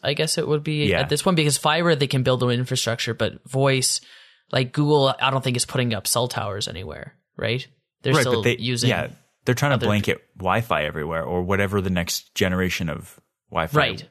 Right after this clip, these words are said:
Speaker 1: But it
Speaker 2: gonna
Speaker 1: would,
Speaker 2: be.
Speaker 1: yeah, but it wouldn't be cell towers. It'd be something
Speaker 2: Yeah.
Speaker 1: else.
Speaker 2: 'Cause that's what, Project Fi relies on L T E towers from other carriers.
Speaker 1: Yeah.
Speaker 2: It relies on Wi-Fi hotspots. It, like, you're switching constantly between networks.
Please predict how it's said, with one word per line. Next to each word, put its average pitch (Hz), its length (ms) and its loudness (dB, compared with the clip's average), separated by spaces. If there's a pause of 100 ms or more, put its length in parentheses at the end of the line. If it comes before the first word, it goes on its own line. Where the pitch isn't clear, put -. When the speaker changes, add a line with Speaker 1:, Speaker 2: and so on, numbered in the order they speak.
(100)
Speaker 1:
But 160 100 4
it 160 60 4
Speaker 2:
gonna 151 80 0
Speaker 1:
would, 160 140 4
Speaker 2:
be. 147 60 -4
Speaker 1:
yeah, 127 260 0
but 143 140 2
it 143 80 4
wouldn't 139 220 2
be 127 140 0
cell 127 240 2
towers. - 520 -8
It'd 117 160 -4
be 110 420 -6 (180)
something - 260 -2
Speaker 2:
Yeah. 110 80 -4
Speaker 1:
else. - 300 -8 (120)
Speaker 2:
'Cause 127 100 4
that's 131 140 2
what, - 160 -6
Project 123 360 0
Fi 110 140 2
relies 101 420 2
on 95 340 0 (260)
L 104 140 2
T 107 120 -4
E 104 180 0
towers 95 500 0
from 98 140 -4
other 95 260 2
carriers. 90 560 -2
Speaker 1:
Yeah. 62 60 -10
Speaker 2:
It 69 40 -10
relies 90 380 -2
on 87 280 -2
Wi-Fi 87 360 -2
hotspots. 85 480 -2
It, - 100 -14 (100)
like, 90 200 -4 (300)
you're 101 160 2
switching 120 320 0
constantly 98 460 0
between 87 320 -4
networks. - 560 -6